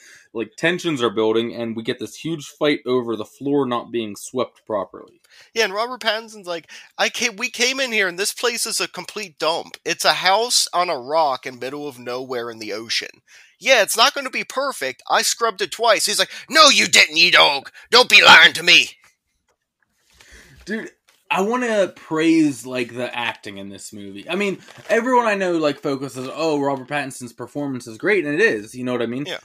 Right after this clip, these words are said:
Speaker 1: But here's the thing. I caught his accent breaking once or twice,
Speaker 2: Mm-hmm.
Speaker 1: no problem. Willem Dafoe did not break for a fucking second.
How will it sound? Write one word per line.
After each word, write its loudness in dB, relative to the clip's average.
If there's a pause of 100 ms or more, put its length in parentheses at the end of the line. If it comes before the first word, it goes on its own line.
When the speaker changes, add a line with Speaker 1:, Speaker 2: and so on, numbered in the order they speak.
(140)
Speaker 1:
But -6
here's 0
the -4
thing. -2 (420)
I 2
caught -2
his 2
accent 0
breaking -4
once -8
or -18
twice, -6
Speaker 2:
Mm-hmm. -10
Speaker 1:
no -6
problem. -6 (560)
Willem 4
Dafoe 4 (180)
did 6
not 0
break 4
for -6
a -8 (200)
fucking -6
second. -4